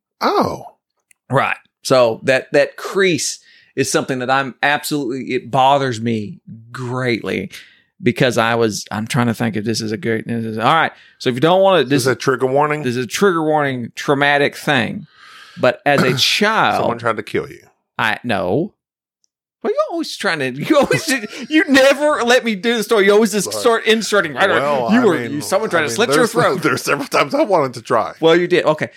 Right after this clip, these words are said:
Speaker 2: So this is where I got hung.
Speaker 1: That's, uh, okay,
Speaker 2: Yes.
Speaker 1: I got that.
Speaker 2: By accident.
Speaker 1: Oh.
Speaker 2: How does this happen? <laughs> By
Speaker 1: You
Speaker 2: accident.
Speaker 1: got caught in a chicken wire.
Speaker 2: No, I got caught as a rope.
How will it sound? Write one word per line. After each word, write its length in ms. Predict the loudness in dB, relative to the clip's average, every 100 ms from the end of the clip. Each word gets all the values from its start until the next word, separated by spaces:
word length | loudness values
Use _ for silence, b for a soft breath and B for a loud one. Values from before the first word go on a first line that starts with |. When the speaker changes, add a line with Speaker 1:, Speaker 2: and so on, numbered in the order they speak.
| b -8
Speaker 2:
So 100 | 0
this 200 | 0 0
is 120 | -4
where 180 | 0 0
I 80 |
got 220 | 0 -2 -4
hung. 480 | -8 -8 -8 -14 -20 _ _ _ -20 -16 -12 -4
Speaker 1:
That's, 360 | -2 -2 -6 _
uh, 60 | -10 -10 _ -14 -8
okay, 140 | -4
Speaker 2:
Yes. 380 | 0 0 0 -4
Speaker 1:
I 40 | -8
got 240 | -10 -8
that. 180 | -8 -4
Speaker 2:
By 140 | -2
accident. 880 | 0 0 0 0 -2 -2 -4 -4 -4 -6 -6
Speaker 1:
Oh. 420 | -4 -2 -4 -10 -6
Speaker 2:
How 340 | 0 2 2
does 260 | 0 -4 -2
this 180 | -4 -6
happen? 580 | -8 -8 -10 -6 -4 -4 -8
<laughs> 160 | _
By 160 | 2 2
Speaker 1:
You 40 | 2
Speaker 2:
accident. 360 | 0 -4 -2
Speaker 1:
got 140 | -2 0
caught 180 | -2 -2
in 60 |
a 40 | -4
chicken 320 | -6 -4 -6
wire. 280 | -8 -10 -6
Speaker 2:
No, 420 | 0 2 2 -2 -6
I 60 |
got 140 | -6 -4
caught 180 | -2 -2
as 120 | -2
a 40 |
rope. 340 | 0 0 0